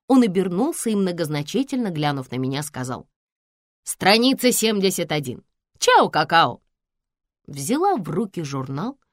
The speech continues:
думая, что передо мной архитектурный дайджест, но оказалось, что это клёвая рыбалка. На обложке был изображён мужчина с огромной склизкой серой рыбиной в руках. Стала листать журнал.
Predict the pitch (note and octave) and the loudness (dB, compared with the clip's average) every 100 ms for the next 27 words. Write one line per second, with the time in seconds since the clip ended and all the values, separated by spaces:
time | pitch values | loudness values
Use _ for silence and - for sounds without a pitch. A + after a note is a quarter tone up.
0 | _ _ F3 B3+ A#3 A#3 - A#3 A3+ G#3 | _ _ 2 4 4 -2 -6 -6 -4 -4
1 | G#3+ G#3+ G#3 G3+ G#3+ G#3 - G#3 G3 G3 | -4 -4 -6 -8 -8 -8 -8 -6 -4 -4
2 | E3+ E3+ D#3+ D#3+ - _ _ _ G3 A3 | -6 -8 -10 -12 -16 _ _ _ 0 0
3 | D4 G4 D4 F#3+ F3 A3 - _ _ - | 0 -2 -2 -2 -6 -10 -16 _ _ -18
4 | - D#3 C#3 G3 C4 C#4+ D4 _ _ F3 | -8 -4 -2 -4 -6 -10 -12 _ _ -4
5 | D#3+ E3+ F3+ F3 D3+ C#3+ C3 A#2 - - | 0 0 0 -4 -6 -6 -8 -10 -14 -20
6 | _ _ _ _ F#3+ B3+ E4 G3+ F#3+ G3 | _ _ _ _ 2 2 2 0 0 0
7 | - A#3+ F#3 F#3+ D#3+ D#3 D3+ C#3+ C#3 C3+ | -2 -2 0 0 0 -2 -4 -4 -4 -4
8 | C3 - C4+ C#4 B3+ - F3 E3+ C#3 G3 | -6 -2 -2 0 -2 -2 -4 -4 0 2
9 | B3+ B3 B3 B3+ - C#3+ F3+ G#3+ - F#3+ | 4 2 -2 -4 -6 -4 -4 -4 -4 -4
10 | - D#3 D#3 C#3+ C3 C3+ A3+ B3 A#3+ G3 | -2 -2 -2 -4 -4 -4 -2 -2 -4 -4
11 | D3+ C#3+ A#2 - _ _ _ _ - - | -6 -6 -10 -12 _ _ _ _ -12 -2
12 | F#4+ G4+ F4+ E4 - C4 G3 A#3 F3+ D3+ | 2 2 0 -2 -2 -2 0 -2 0 -4
13 | E3+ | -6